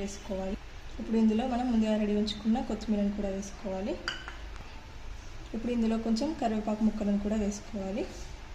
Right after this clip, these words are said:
ఎక్కువ వేసుకొని అవసరం లేదు, కొంచెం సరిపోతుంది. ఇప్పుడు ఇందులో కొంచెం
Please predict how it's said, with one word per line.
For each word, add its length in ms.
ఎక్కువ 280
వేసుకొని 340
అవసరం 260
లేదు, 160
కొంచెం 280
సరిపోతుంది. 500
ఇప్పుడు 160
ఇందులో 240
కొంచెం 220